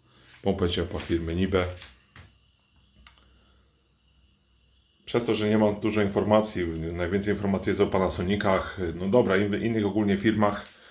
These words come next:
Nibe jest niepopularną, niepopularną, y, formą, że tak powiem,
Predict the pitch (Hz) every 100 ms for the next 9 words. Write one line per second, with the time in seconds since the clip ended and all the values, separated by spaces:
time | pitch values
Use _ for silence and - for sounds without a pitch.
0 | - 101 101 104 107 107 101 104 107 107
1 | 107 107 - _ _ _ - _ 104 101
2 | 101 - 104 107 110 104 101 - 95 98
3 | 95 98 98 - - 107 107 107 98 104
4 | 104 - 107 107 101